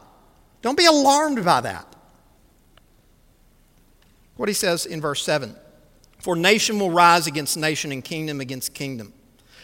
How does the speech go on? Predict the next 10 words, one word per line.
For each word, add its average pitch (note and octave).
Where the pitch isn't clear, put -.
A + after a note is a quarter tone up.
I G3
think A3+
that's A#3
a A3
reference G#3+
to A3
political A3+
upheaval A#3
and F3
turmoil. B3+